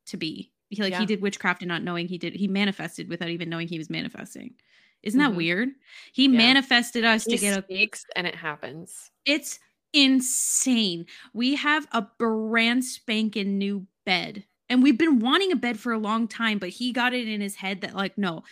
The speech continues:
Speaker 1: like, as soon as we needed the bed for a specific purpose, he had his why. And
Speaker 2: Mm-hmm.
Speaker 1: then he made all the rest of it happen.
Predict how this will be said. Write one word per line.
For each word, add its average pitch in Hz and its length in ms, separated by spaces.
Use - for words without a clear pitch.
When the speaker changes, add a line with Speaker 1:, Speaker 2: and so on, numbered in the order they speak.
Speaker 1:
like, 190 260
as 208 160
soon 240 200
as 247 140
we 233 140
needed 214 360
the 208 80
bed 185 260
for 190 200
a 190 40
specific - 640
purpose, - 680
he 247 180
had 220 240
his 196 220
why. 170 480
And 220 280
Speaker 2:
Mm-hmm. 185 120
Speaker 1:
then 254 380
he 262 240
made 226 320
all 220 260
the 214 140
rest 202 300
of 202 80
it 196 120
happen. 190 460